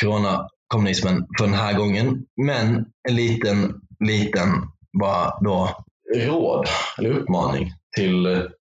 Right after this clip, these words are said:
kanske, alltså framtida generationer som om det är pandemier lyssnare. Ni kommer förmodligen aldrig höra detta. Men inte om annat så finns det kvar som en liten artefakt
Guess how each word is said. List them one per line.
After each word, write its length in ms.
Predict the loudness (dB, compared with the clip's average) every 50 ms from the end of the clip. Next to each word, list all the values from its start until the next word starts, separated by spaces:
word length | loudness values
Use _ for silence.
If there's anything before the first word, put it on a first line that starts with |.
| _ _ -4
kanske, 380 | -2 0 0 2 2 2 2 2
alltså 300 | 0 0 0 0 0 0
framtida 680 | 0 0 2 2 2 2 2 2 2 2 2 2 2 2
generationer 500 | 2 2 2 0 0 0 0 2 2 0
som 120 | 2 2
om 140 | 2 2 2
det 160 | 2 2 2
är 140 | 2 2 0
pandemier 480 | 0 2 2 2 2 2 2 2 2 2
lyssnare. 460 | 2 0 0 0 0 0 0 0 -2 -6 _ _ -4
Ni 80 | -2 0
kommer 140 | 0 0
förmodligen 280 | 2 2 2 2 2 2
aldrig 160 | 2 0 0 2
höra 240 | 2 2 2 2
detta. 260 | 0 0 -2 -2 0 0
Men 140 | 2 2
inte 140 | 2 2 2
om 60 | 2
annat 240 | 2 2 2 2 0
så 80 | 0 0
finns 160 | 0 0 0
det 60 | 0 0
kvar 140 | 0 0 0
som 140 | 0 2 2
en 60 | 2
liten 180 | 2 2 2 0
artefakt 520 | 0 0 -2 0 0 0 0 0 -2 -4